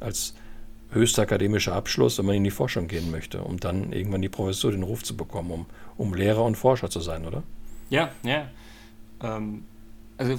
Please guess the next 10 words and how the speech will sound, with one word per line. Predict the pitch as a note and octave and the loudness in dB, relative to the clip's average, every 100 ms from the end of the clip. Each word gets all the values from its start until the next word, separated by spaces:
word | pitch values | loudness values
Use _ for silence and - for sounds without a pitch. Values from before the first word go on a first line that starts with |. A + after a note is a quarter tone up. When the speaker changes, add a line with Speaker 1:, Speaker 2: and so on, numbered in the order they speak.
| B2+ | -2
Speaker 2:
für | - - C3 | -10 -2 0
mich | D3 E3+ | 0 -2
ist, | - | -6
glaub | B2+ A#2 | -6 -6
ich, | |
das | - A#2+ | -6 -8
Spannende | - A#2 B2+ D3+ B2 | -2 -2 0 -2 -6
an | A2 | -4
der | G#2+ C3 | -4 -4
Stelle | C3 - C3 C3 B2+ B2+ | -4 -6 -6 -4 -6 -8